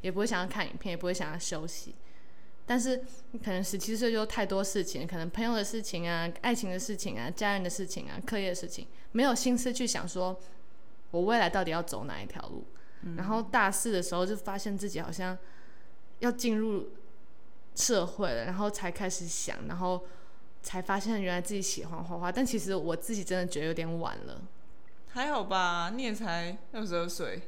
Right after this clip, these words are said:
Speaker 1: 是啊，只是就是如果，就会想啊，那如果我能
Speaker 2: 因为你就会觉得现在跟你同年龄的人，搞不好都真的认真学画画，都已经多厉害了，
Speaker 1: 对啊。
Speaker 2: 但是你还没有真的这样。
Speaker 1: 如果自己真的在十七岁的时候就开始，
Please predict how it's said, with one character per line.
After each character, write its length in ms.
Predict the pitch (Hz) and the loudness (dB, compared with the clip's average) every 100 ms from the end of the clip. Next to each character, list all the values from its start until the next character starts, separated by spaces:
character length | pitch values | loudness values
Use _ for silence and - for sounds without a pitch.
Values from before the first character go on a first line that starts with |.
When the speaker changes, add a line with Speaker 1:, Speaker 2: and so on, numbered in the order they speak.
| - | -4
Speaker 1:
是 300 | - - 240 | -2 0 2
啊， 280 | 143 - 202 | 2 -2 -2
只 120 | 180 | -2
是 160 | 208 | 0
就 100 | 233 | 2
是 180 | 269 285 | 2 4
如 120 | 247 | 4
果， 260 | 254 277 170 | 6 6 6
就 160 | - 339 | 6 8
会 180 | 392 | 8
想 300 | 320 - 185 | 6 4 2
啊， 80 | 170 | 2
那 180 | 196 269 | 2 4
如 120 | 247 | 6
果 100 | 226 | 6
我 40 | 269 | 6
能 40 | |
Speaker 2:
因 160 | 190 254 | 6 6
为 60 | |
你 60 | 262 | 4
就 0 | |
会 0 | |
觉 80 | 202 | 2
得 60 | 185 | 0
现 260 | - 220 | -2 -2
在 380 | 202 220 196 190 - - | -2 0 0 -4 -4 -4
跟 100 | 220 | -2
你 80 | 208 | -2
同 220 | 196 165 | -2 -2
年 180 | 165 160 | -2 -2
龄 160 | 156 | -2
的 60 | 151 | -2
人， 180 | 151 151 | -2 -2
搞 140 | 147 | -2
不 80 | 175 | 0
好 140 | 180 | -2
都 120 | 165 170 - - - | -2 -2 -4 -4 -4
真 180 | 226 262 | -2 0
的 100 | 226 | 2
认 200 | 220 208 | 2 0
真 160 | 208 | 0
学 180 | 208 165 | 0 0
画 160 | 170 165 | 0 2
画， 140 | 180 | 2
都 120 | 160 | 2
已 60 | 190 | 0
经 180 | 180 185 | 0 -2
多 180 | 165 156 | 0 0
厉 120 | 156 | -2
害 200 | 190 160 | -2 0
了， 60 | 98 | 6
Speaker 1:
对 100 | 262 | 8
啊。 20 | |
Speaker 2:
但 140 | 240 | 8
是 120 | 214 208 | 6 2
你 40 | |
还 140 | 202 135 | 0 -2
没 120 | 143 | -2
有 80 | 135 | -4
真 80 | |
的 60 | - | -4
这 40 | - | -2
样。 40 | |
Speaker 1:
如 60 | 269 | 4
果 140 | 294 | 4
自 140 | 277 | 6
己 60 | 269 | 2
真 120 | 240 | 2
的 160 | 240 214 | 4 4
在 100 | 196 | 2
十 260 | 226 - 185 | 2 0 0
七 220 | 175 - | 0 -2
岁 180 | 180 202 | 0 0
的 80 | 135 | 0
时 120 | - | 0
候 60 | 170 | -2
就 80 | 180 | -2
开 240 | 180 175 | -4 -4
始， 200 | 170 - | -4 -4